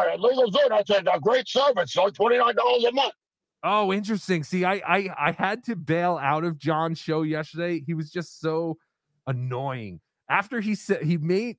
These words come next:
Speaker 2: like, he's just really grasping at things to try and make fun of Carl for. And when he said,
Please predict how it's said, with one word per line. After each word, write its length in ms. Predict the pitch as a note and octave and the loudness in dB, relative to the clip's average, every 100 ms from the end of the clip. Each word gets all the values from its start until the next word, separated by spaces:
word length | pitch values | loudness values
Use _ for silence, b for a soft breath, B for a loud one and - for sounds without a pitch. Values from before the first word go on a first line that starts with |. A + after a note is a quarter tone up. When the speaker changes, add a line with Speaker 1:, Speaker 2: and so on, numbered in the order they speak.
| C#3+ | -10
Speaker 2:
like, 180 | D#3+ D#3+ | -8 -6
he's 200 | F#3 E3 | -8 -6
just 300 | B3 A#3 F3 | -4 -4 -4
really 480 | C#3 D#3+ F#3 F#3+ E3+ | -2 0 2 0 -2
grasping 760 | A#2+ D3 D3+ D#3 - D#3+ C#3+ | -2 0 2 0 -2 -2 0
at 180 | C3 G#2+ | -2 -2
things 320 | C3+ B2 A2+ | -6 -4 -8
to 80 | B2+ | -10
try 260 | - C3+ C3+ | -4 -4 -2
and 120 | B2 | -6
make 140 | A#2 - | -10 -8
fun 140 | B2+ | -8
of 80 | A2 | -8
Carl 380 | - G#2+ B2 C3+ | -8 -6 -6 -10
for. 380 | - D3+ D#3 - _ _ _ | -6 -2 -2 -4 _ _ _
And 160 | E3+ F3 | 0 4
when 160 | F#3+ F#3 | 4 2
he 240 | E3+ G#3 | 0 -4
said, 400 | - G#3 F#3 | -2 2 2